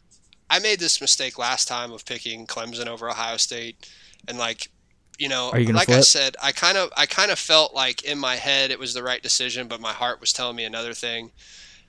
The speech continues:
Speaker 1: I'm kinda pretty sold that Alabama's gonna win this football game. Like, pretty grounded in that, in that take.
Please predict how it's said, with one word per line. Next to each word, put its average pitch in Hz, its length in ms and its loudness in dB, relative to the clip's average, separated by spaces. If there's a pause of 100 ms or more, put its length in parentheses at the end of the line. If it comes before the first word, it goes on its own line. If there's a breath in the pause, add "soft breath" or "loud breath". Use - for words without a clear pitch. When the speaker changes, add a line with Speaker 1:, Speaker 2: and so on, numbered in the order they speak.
Speaker 1:
I'm 151 180 -4
kinda 208 260 0
pretty 156 300 -6
sold 113 520 2
that 110 140 -4
Alabama's 107 560 -4
gonna 107 180 -10
win 101 140 -16
this 95 160 -2
football 92 360 -8
game. 95 280 -20 (260)
Like, - 440 -8 (480)
pretty 175 200 -2
grounded 123 460 2
in 104 120 -10
that, 104 200 -4 (100)
in 117 120 -12
that 101 180 -6
take. - 440 -10